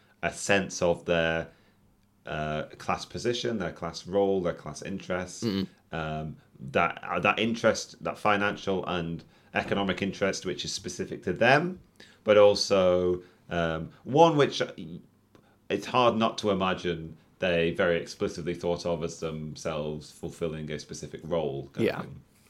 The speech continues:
Speaker 2: Yeah.
Speaker 1: Now, there's a degree to which the ideology of these people obscures, sort of also obscures for themselves their understanding of what their actions are. And I kinda,
Speaker 2: Mm.
Speaker 1: I feel like we came across some of this in, uh, our,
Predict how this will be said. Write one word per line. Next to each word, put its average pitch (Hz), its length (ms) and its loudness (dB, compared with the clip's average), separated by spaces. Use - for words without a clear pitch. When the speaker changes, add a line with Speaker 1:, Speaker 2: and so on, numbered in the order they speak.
Speaker 2:
Yeah. 98 220 -4
Speaker 1:
Now, 127 160 8
there's 135 180 8
a 147 40 2
degree 160 300 6
to 165 120 2
which - 460 2
the 101 560 6
ideology 117 720 6
of - 80 0
these 104 220 0
people 113 560 0
obscures, 95 920 0
sort 107 180 0
of 87 80 -6
also 110 420 4
obscures 85 840 -2
for - 260 -2
themselves 110 640 4
their 101 240 4
understanding 95 560 0
of 87 100 -4
what 87 140 0
their 82 160 2
actions 73 380 -6
are. - 160 -8
And 139 120 -2
I 151 60 2
kinda, 175 220 4
Speaker 2:
Mm. 117 120 0
Speaker 1:
I 123 60 -2
feel 139 160 4
like 127 120 6
we 113 120 0
came 123 240 2
across 107 200 0
some 101 140 -4
of 92 120 -4
this 92 220 -2
in, 90 360 -4
uh, 85 360 2
our, 82 880 2